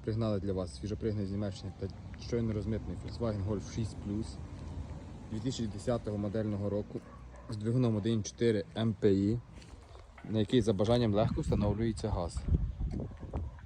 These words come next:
У такому гарному чорному кольорі. Гарні легкосплавні диски, хороша гума. Пройдемося по колу, покажемо цього красення.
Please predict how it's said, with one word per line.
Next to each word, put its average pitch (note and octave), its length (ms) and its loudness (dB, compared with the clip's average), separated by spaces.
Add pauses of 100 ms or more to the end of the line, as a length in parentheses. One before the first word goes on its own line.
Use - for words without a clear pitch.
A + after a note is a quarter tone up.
(1600)
У - 40 -8
такому A2 320 4
гарному G2 420 2
чорному G2+ 460 0
кольорі. A2 460 2 (3000)
Гарні G#2 360 -2
легкосплавні G2+ 600 -2
диски, G#2+ 400 -4
хороша G2 440 -4
гума. G2+ 380 -2 (1300)
Пройдемося G#2 440 2
по G2 140 -6
колу, G#2 340 0 (240)
покажемо G#2 480 -2
цього A2 180 -2
красення. A#2+ 560 -2